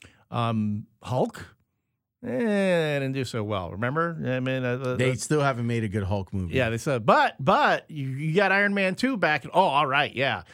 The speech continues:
Speaker 1: And then Thor. Thor was okay, but you, you had Robert Downey Junior pretty much carrying that, the M C U, 'cause if he doesn't appear at the end, you know, of, of, of the, what is it? The Thor, was Hulk at the end. He appears at the very end. You're like, "Oh, yes, he's, we're going, we're going."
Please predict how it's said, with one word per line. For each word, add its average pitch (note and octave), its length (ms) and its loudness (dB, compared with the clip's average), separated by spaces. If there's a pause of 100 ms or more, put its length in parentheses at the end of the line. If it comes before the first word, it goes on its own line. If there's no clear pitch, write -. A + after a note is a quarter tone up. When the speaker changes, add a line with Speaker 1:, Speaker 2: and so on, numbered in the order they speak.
(100)
Speaker 1:
And D3 160 -2
then D3 160 -2
Thor. C3+ 640 0
Thor A3+ 260 -2
was G3 240 -2
okay, A#2+ 560 -4 (340)
but C#3 220 -6
you, D3+ 280 -4
you D3+ 140 -2
had D#3+ 180 2
Robert E3 300 0
Downey E3 240 -2
Junior C#3+ 280 -4
pretty D3 220 -8
much C#3 220 -6
carrying C3+ 680 -4
that, A2 340 -4 (440)
the C#3 140 -6
M D3 180 -2
C B2+ 160 -8
U, C3+ 240 -2
'cause A#2+ 220 -6
if C#3 80 -6
he A3+ 80 0
doesn't F#3+ 220 0
appear G#3 380 -2
at C3+ 120 -4
the C3 180 -8
end, A2+ 460 -4 (520)
you A#2+ 100 -2
know, G2+ 400 -6
of, A2+ 260 -6
of, B2+ 160 -8
of A#2+ 260 -6
the, G#2+ 320 -6
what - 120 -6
is E3 80 -6
it? G2 120 -8
The C#3 120 -12
Thor, - 240 -14
was F#3 160 -10
Hulk - 240 -10
at A2+ 100 -12
the - 80 -14
end. F2+ 80 -12
He A2+ 140 -8
appears A2+ 280 -12
at B2 60 -12
the A#2 60 -10
very A2+ 180 -6
end. C3 80 -6
You're A2+ 80 -4
like, A#2 160 -10
"Oh, E4 340 0
yes, E4+ 600 -4
he's, C4+ 260 -6
we're B3+ 180 -4
going, B3 340 0
we're A3 80 -2
going." A3+ 320 -4